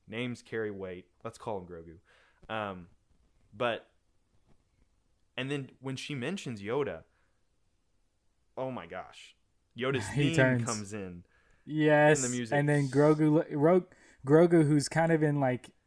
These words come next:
Speaker 2: this m-, meditating state, or i-, he's basically a-, about to fall asleep.
Speaker 1: Mm-hmm.
Speaker 2: When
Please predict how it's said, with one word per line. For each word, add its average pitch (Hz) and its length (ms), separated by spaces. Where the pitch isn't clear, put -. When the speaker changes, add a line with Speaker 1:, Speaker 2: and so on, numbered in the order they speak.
Speaker 2:
this 131 300
m-, 120 180
meditating 131 720
state, 127 360
or 117 280
i-, 131 140
he's 127 220
basically 127 480
a-, 120 140
about 120 280
to 110 80
fall 117 240
asleep. 120 380
Speaker 1:
Mm-hmm. 120 220
Speaker 2:
When 127 200